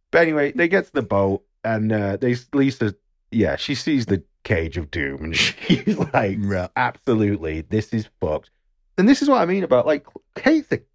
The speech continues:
Speaker 1: fucking bitch.
Speaker 2: Mm.
Speaker 1: 'Cause Lisa's like, "I do not want to do this. I do not like this. This is, like, I've said I was boring, and I thought maybe we'd go, like, I don't know, on a tour,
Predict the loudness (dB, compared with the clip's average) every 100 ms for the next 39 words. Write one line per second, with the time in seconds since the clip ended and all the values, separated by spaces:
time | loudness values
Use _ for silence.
0 | _ -10 -4 -2 -2 0 0 0 -2 -10
1 | -10 _ -6 -2 2 2 0 -2 4 6
2 | 6 2 0 0 2 0 2 0 2 2
3 | 2 -2 -2 0 2 2 -2 -6 0 2
4 | 2 2 0 2 2 0 -2 0 0 0
5 | 0 -2 -2 -2 -2 2 0 0 _ _
6 | 0 0 2 0 0 0 0 0 -2 0
7 | 0 0 -6 -2 2 2 2 2 2 2
8 | 2 2 2 0 2 2 2 0 -2 -2
9 | -6 _ _ _ -12 -10 -8 -8 -8 -6
10 | -8 _ -4 2 4 2 0